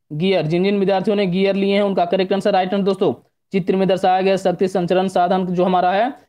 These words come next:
यह गियर का है। ऑप्शन नंबर ए हमारा करेक्ट आंसर, राइट आंसर दोस्तों।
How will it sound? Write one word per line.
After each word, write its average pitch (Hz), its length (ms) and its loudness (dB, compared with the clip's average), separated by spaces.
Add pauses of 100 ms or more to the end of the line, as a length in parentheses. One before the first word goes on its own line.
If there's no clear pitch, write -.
(140)
यह 185 260 0
गियर 180 280 2
का 175 140 0
है। 156 300 -2 (180)
ऑप्शन 175 380 0
नंबर 175 240 0
ए 185 80 2
हमारा 180 260 0
करेक्ट 185 260 -2
आंसर, 208 340 -2 (280)
राइट 160 300 0
आंसर 180 180 0
दोस्तों। 160 320 -2